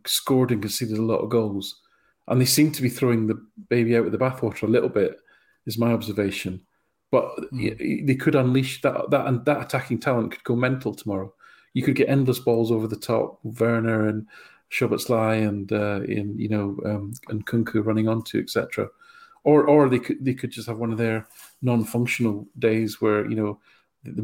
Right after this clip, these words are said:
Speaker 1: midfielders look as ordinary as, as they can be. The, the attackers are frustrating. Werner makes terrible decisions, and Kunku runs up blind alleys, and,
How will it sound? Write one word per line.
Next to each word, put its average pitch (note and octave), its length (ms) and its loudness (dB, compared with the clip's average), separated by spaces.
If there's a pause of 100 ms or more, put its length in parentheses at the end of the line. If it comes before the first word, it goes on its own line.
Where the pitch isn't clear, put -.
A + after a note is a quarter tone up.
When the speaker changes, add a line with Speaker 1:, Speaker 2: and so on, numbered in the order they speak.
Speaker 1:
midfielders G#2+ 460 0
look A2 160 -2
as - 100 -14
ordinary G#2+ 480 0
as, G#2 260 -6
as - 120 -12
they A2 80 -6
can G#2+ 300 -4
be. A2 400 2 (420)
The, G#2 320 2
the A2 80 0
attackers G#2+ 440 -4
are G2+ 60 -4
frustrating. G#2+ 720 -2
Werner A2 260 2
makes G#2 220 -4
terrible G#2+ 340 -4
decisions, G#2+ 520 -2
and G#2+ 100 -2
Kunku A2 360 -4
runs G#2+ 220 0
up - 220 -4 (240)
blind A2 260 2
alleys, A2 460 2
and, G#2+ 200 0